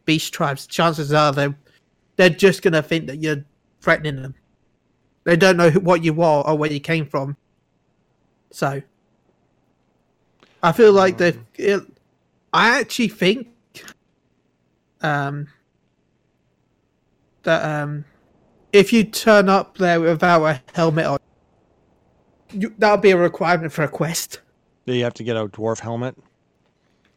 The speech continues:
Speaker 1: No, just any sort of helmet.
Speaker 2: <clears throat> And a beard. So you ha-, you have to wear the, you have to wear the Santa hat with a beard. That's what it is.
Speaker 1: No, I don't think you'll have to wear a beard. You just have to wear a helmet.
Speaker 2: But they're never seen without their beards, Chili.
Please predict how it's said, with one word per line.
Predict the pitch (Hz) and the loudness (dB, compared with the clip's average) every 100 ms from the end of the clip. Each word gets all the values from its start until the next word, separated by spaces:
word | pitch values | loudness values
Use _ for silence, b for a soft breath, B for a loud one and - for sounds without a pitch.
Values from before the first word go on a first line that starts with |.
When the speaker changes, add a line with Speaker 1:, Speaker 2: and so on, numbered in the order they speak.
| _ | _
Speaker 1:
No, | 226 220 | 4 4
just | 233 220 - | 4 -2 2
any | 202 214 | 2 2
sort | - 202 | 0 -2
of | 165 | -2
helmet. | 165 165 151 165 _ | -4 -4 -6 -12 _
Speaker 2:
<clears throat> | 110 90 _ _ _ _ _ _ _ _ _ _ _ _ _ | -20 -20 _ _ _ _ _ _ _ _ _ _ _ _ _
And | 135 131 | -4 -2
a | |
beard. | 110 110 87 95 _ _ _ _ _ _ _ _ _ | -2 -4 -6 -12 _ _ _ _ _ _ _ _ _
So | - | -2
you | 139 | -2
ha-, | 147 | 0
you | 123 | -4
have | 131 | -4
to | 131 | -2
wear | 135 | -4
the, | 123 | -4
you | 131 123 | -4 -4
have | 123 | -2
to | |
wear | 127 | -4
the | 117 | -6
Santa | - 117 117 | -6 -6 -4
hat | 113 101 | -6 -8
with | 107 101 | -10 -12
a | |
beard. | 101 90 85 _ _ | -12 -12 -14 _ _
That's | 98 92 98 | -14 -12 -12
what | |
it | 87 | -12
is. | 90 85 226 | -12 -14 -6
Speaker 1:
No, | 247 | -2
I | 240 | 0
don't | 262 | 0
think | 262 | 0
you'll | 254 | -2
have | 240 233 | -2 -2
to | 220 | 0
wear | 208 | 0
a | |
beard. | 190 190 180 | 2 0 0
You | 180 | -2
just | 185 208 214 | -2 -2 -2
have | 190 - | -6 -6
to | - | -8
wear | 156 160 | -2 -2
a | 147 | -2
helmet. | 151 147 147 - | -4 -6 -8 -8
Speaker 2:
But | 143 | -6
they're | 147 | -4
never | 147 185 196 | -4 -4 -6
seen | - 175 | -4 -4
without | 151 165 | -4 -6
their | - | -8
beards, | 127 160 220 143 | -8 -8 -10 -12
Chili. | - - 90 85 | -14 -10 -10 -12